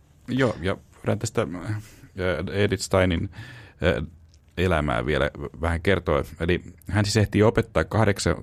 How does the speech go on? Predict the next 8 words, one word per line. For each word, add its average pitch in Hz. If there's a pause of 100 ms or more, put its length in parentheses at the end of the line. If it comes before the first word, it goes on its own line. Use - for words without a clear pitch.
(160)
vuoden 76
ajan, 80
äh, -
Speyerissä, 120
opettajaseminaarissa 90
ja, 80 (580)
ja 123
tyttöluseossa 80